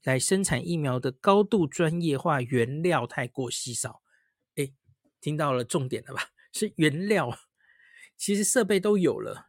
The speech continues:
生产人员都有了。你，你，你假如现在，哦，我们需要两百八十种不同材料跟成分，来自十九个国家的原料，哦。那生产这些原料的厂商很多都需要我们在技术跟财务上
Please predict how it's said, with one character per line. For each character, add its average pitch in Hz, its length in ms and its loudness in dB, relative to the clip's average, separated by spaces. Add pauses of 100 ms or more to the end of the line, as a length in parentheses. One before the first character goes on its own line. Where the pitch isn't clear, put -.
生 233 220 -2
产 175 140 0
人 135 140 0
员 160 140 -2
都 190 220 4
有 143 160 0
了。 - 240 -14 (460)
你， 160 200 -8
你， 175 240 -4
你 180 140 0
假 147 200 2
如 135 160 2
现 165 240 -2
在， 151 140 4
哦， 123 160 0 (400)
我 151 100 6
们 165 160 6
需 214 260 4
要 208 180 8
两 165 260 2
百 139 160 4
八 185 340 2
十 139 280 0
种 113 260 2
不 170 100 0
同 120 320 -4
材 120 280 -2
料 135 240 2
跟 135 180 -2
成 117 260 -4
分， 123 240 -2 (600)
来 139 180 2
自 180 160 0
十 - 260 4
九 143 220 4
个 113 120 -2
国 123 260 0
家 143 280 0
的 139 80 -2
原 117 260 -4
料， 127 200 -2
哦。 131 200 -14 (680)
那 165 280 0
生 254 240 0
产 156 180 0
这 214 120 -2
些 220 180 2
原 165 180 4
料 185 140 2
的 139 120 2
厂 113 200 -2
商 165 220 0
很 120 260 -2
多 208 200 4
都 226 160 4
需 214 200 -4
要 190 200 6
我 120 40 0
们 120 160 -4
在 175 120 0
技 165 200 -2
术 151 160 -2
跟 156 180 0
财 - 280 2
务 147 240 2
上 131 280 0